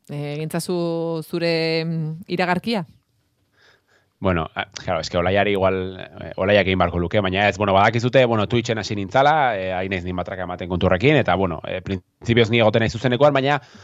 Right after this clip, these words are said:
Speaker 2: eh, pixkat egituratzea aldera edo, erabaki nuen, ba, be-, gutxienez hilabetean behin, zinelkarrizketak izeneko azpiatal bat sortzea, eta bertan, ba,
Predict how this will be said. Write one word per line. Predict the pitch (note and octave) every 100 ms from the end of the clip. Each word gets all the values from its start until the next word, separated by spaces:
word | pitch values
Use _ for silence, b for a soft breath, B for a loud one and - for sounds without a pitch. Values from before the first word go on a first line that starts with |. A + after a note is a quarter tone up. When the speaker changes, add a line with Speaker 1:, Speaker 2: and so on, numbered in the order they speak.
| B B
Speaker 2:
eh, | A2+
pixkat | A2+ C#3 B2
egituratzea | A#2 C3 C#3 - C3+ B2+
aldera | B2+ C3 C3+ B2+ B2
edo, | D3 C#3+
erabaki | B2 A2+ A#2
nuen, | A#2+ C3+
ba, | A#2 G2+
be-, | F#2 G#2+ -
gutxienez | G#2 B2 B2 A#2
hilabetean | A2+ A2 A2 A2
behin, | C3 - b b -
zinelkarrizketak | - B2 A#2 C3+ C3 C3 C3 B2 A#2+
izeneko | A2 A#2 A#2 A2+
azpiatal | - A#2 A2 A2
bat | G#2+
sortzea, | A#2+ A#2 D#3
eta | D3+ G2+
bertan, | G#2+ B2+ C3+
ba, | F#2